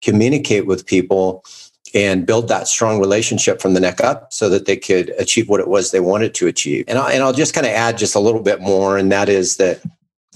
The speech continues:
the other thing that we did and do differently is we look at the body as more of a,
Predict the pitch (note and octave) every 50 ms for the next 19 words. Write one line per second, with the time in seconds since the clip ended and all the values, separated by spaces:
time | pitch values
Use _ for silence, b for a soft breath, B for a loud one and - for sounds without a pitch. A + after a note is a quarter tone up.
0 | - - - - A#2 A2+ - B3 C#3+ C#3 - - B3 A3 G#2+ G2 F2+ G2+ F2 G2
1 | G2 - - - - F#2+ F#2 F2+ F2 - G2 F2+ F#2 F2+ - G2 F#2+ - E2 D#2+
2 | F2 F#2 F#2 F2+ F2+ F2+ B B B B B B B B - G2 G2+ B2 B2+ E3+
3 | D#3 D#3 A#2 A2 F#2+ - A2 G#2+ D3 E3+ C#3+ F#2+ F2+ F2 F2 - - - G#2 G2+
4 | G2 F#2+ F#2 F2 - - G#2+ G#2+ A#2+ A#2 G#2+ F#2+ G2+ F#2+ F#2 F2+ F#2